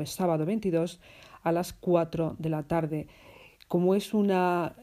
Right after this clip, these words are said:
em, institución que aún no tiene página web, en la noticia también os hemos dejado un mail de contacto. Cambiamos completamente de asunto y nos vamos hasta Garganta da-, la Olla, porque el ayuntamiento ha convocado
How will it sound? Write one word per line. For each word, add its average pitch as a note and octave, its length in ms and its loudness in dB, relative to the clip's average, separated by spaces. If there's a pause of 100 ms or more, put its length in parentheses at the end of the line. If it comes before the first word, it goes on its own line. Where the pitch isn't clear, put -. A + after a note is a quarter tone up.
(200)
em, D#3+ 1080 0 (440)
institución E3+ 680 -2
que E3+ 140 -4
aún E3 280 2
no D#3+ 120 0
tiene D#3+ 240 -2
página E3 400 -2
web, E3+ 260 0 (320)
en E3+ 120 -2
la E3 80 2
noticia E3 400 -2
también E3+ 420 0
os E3 160 -6
hemos F3 400 -4
dejado E3+ 560 -2
un E3 720 -2
mail F3 300 2
de D#3 80 -2
contacto. D3+ 580 -8 (600)
Cambiamos F#3+ 480 2
completamente E3+ 580 0
de E3+ 80 -2
asunto B3 400 0
y B3+ 60 0
nos G3+ 160 0
vamos G#3+ 320 0
hasta G#3 220 -4
Garganta F#3 480 0
da-, D#3+ 240 0
la D#3+ 640 -2
Olla, C#4 240 0
porque A#3+ 200 -2
el F#3+ 60 4
ayuntamiento E3+ 680 0
ha F3+ 100 -6
convocado G3+ 600 -2